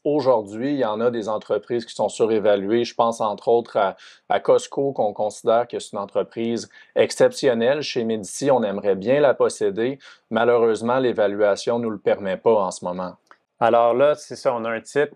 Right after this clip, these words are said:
Speaker 2: qui est à cinquante fois ses profits prévus.
Speaker 1: Mhm.
Speaker 2: Alors, pour justifier ça, il faudrait que la, la croissance soit d'à peu près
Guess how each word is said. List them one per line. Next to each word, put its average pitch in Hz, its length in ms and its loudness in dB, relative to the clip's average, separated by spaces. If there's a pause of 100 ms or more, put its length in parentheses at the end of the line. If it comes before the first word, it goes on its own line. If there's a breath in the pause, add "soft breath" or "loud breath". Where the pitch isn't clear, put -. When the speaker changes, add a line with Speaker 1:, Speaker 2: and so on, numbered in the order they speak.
(140)
Speaker 2:
qui - 160 -6
est 123 160 0
à 104 100 2
cinquante 139 640 -2
fois 156 400 -2
ses - 220 -6
profits 131 400 -2
prévus. 127 640 -2
Speaker 1:
Mhm. 107 300 -10 (360 loud breath)
Speaker 2:
Alors, 113 480 2
pour 120 180 2
justifier 117 560 -2
ça, 147 200 4
il 120 60 4
faudrait 117 300 4
que - 120 -8
la, 110 300 2
la 104 140 0
croissance 120 580 -2
soit 120 240 -2
d'à 113 100 -2
peu 110 120 -2
près 117 440 -2